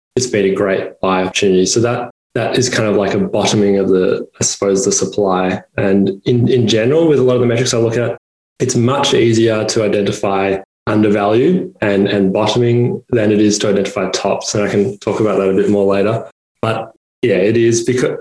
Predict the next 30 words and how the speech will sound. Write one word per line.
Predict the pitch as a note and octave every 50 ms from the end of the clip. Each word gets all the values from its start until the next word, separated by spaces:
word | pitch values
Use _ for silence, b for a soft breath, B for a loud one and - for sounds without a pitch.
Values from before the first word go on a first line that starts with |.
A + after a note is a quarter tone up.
| - - -
I, | C3+ B2 C3+ C#3
I'll | C3+ D3+ D3 C#3+
say | - - D3+ C3+ A2+
it | A2
now, | A2 G#2 G2+ A2 A2+ - _ _ _ _
because | D3 C3 - D3 C#3+ C3+ B2+ - - - - _ _ _ _ _ _ _
when | - C3+ C#3
you, | C#3+ C#3
it's | C3+ C3+ B2 - C#3+
like | C3 B2+ B2+
intrinsic | C3+ B2+ B2 C3 B2 A#2+ A2+ A#2+ A#2
value | A2+ G#2 G2 G2 G2 G2 G2 G#2 - A2+
with | G#2 G2+
a | G2+
stock, | - - A#2+ G#2 F#2+ F#2+ -
when | A2 G#2+
it's | G#2+ - - - - C#3
under | B2+ C3 C3 B2
that | A#2 A2 - - -
price, | - G2+ G2 F#2+ G2 - - -
you | A#2
know | A2 A2
you've | G#2+ G#2 G#2 G2+
got | G2+ G2 F#2+
a |
good | F#2+ F#2+ F#2+
deal. | - G2 F#2+ F#2 F#2+ A2 C3 C3+ - - _ _ _ _ _ -
Whereas | B2 A2+ A2 A2 G#2+ G2+
if | A2 G#2 A#2
it's, | A2 A2 - - - - -